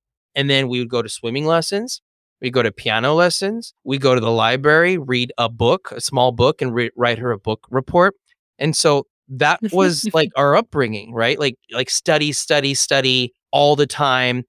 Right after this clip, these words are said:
Speaker 1: um,
Speaker 2: Yeah.
Speaker 1: you know, work hard. And I used to, like, honestly, like, I used to look back and think, like, "Damn, like, why is my mom so hard on us? Like, why are, why can't she be more like my other aunts or my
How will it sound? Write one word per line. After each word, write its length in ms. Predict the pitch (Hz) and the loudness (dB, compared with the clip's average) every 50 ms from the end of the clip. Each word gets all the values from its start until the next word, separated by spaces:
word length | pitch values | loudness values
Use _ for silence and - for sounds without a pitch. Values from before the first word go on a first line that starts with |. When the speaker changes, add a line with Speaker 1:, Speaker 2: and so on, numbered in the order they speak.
| _ _ | _ _
Speaker 1:
um, 300 | 131 131 127 120 117 - | 0 2 2 2 2 0
Speaker 2:
Yeah. 120 | - 240 | -2 -2
Speaker 1:
you 80 | 135 135 | -2 0
know, 140 | 135 123 117 | 0 0 -2
work 380 | 107 104 120 147 165 165 - | -2 0 2 2 2 2 0
hard. 520 | - - 160 147 143 139 135 131 131 135 131 - _ _ _ _ _ _ _ - | -2 0 2 4 6 6 4 4 2 0 -4 -12 _ _ _ _ _ _ _ -6
And 100 | 143 147 | -4 -4
I 60 | 160 | -2
used 260 | 196 240 240 - - | -4 -4 -4 -6 -8
to, 80 | 311 285 | -6 -2
like, 300 | 254 220 170 - - - _ - | -2 -2 -2 -2 -8 -18 _ -10
honestly, 340 | 135 156 180 180 - 202 | -8 -8 -8 -6 -6 -6
like, 160 | 190 175 156 - | -4 -4 -4 -4
I 40 | |
used 160 | 147 156 165 - | -6 -6 -6 -4
to 60 | 196 | -4
look 180 | 185 160 - | -4 -4 -2
back 240 | - 147 143 147 - | 0 0 0 0 -2
and 120 | 147 131 - | -6 -6 -6
think, 240 | _ - 143 131 | _ -6 -6 -4
like, 160 | - 135 123 - _ | -4 -8 -10 -10 _
"Damn, 380 | - - 151 175 185 156 131 | -8 -4 -2 0 0 0 0
like, 200 | 117 120 113 - _ _ _ _ _ _ _ _ _ _ _ | 0 0 -2 -4 _ _ _ _ _ _ _ _ _ _ _
why 200 | _ - - 185 | _ -6 -2 -2
is 100 | 220 202 | 0 2
my 120 | 214 208 190 | 4 4 4
mom 180 | 175 175 175 160 | 4 4 2 2
so 180 | - 165 143 | 2 0 0
hard 300 | 120 123 131 139 147 151 | 0 0 2 2 4 4
on 180 | 147 127 110 107 | 4 2 2 -2
us? 240 | - - - - - | -4 -6 -8 -2 0
Like, 300 | 123 120 117 - - _ _ - - _ _ _ | 0 0 0 -2 -6 _ _ -20 -20 _ _ _
why 400 | _ - 123 127 131 156 185 208 214 214 | _ 0 2 2 4 4 4 4 4 4
are, 240 | 208 202 196 185 - - | 4 2 2 0 -2 -6
why 240 | - 135 156 160 170 | -2 0 0 0 0
can't 200 | - - 233 208 | 0 -2 -2 -2
she 120 | - 208 | -2 -6
be 120 | 170 185 180 | -4 -4 -4
more 220 | 175 170 170 165 | -2 2 2 2
like 140 | 165 165 147 | 2 2 2
my 160 | 147 139 131 - | 0 -2 0 0
other 320 | 123 139 143 151 143 - - | 0 2 4 4 4 4 2
aunts 380 | 123 117 113 107 - - - | 0 0 0 -2 -4 -6 -4
or 200 | 131 120 117 113 | -2 0 0 0
my 260 | 113 113 110 110 110 | 0 0 -2 -2 -2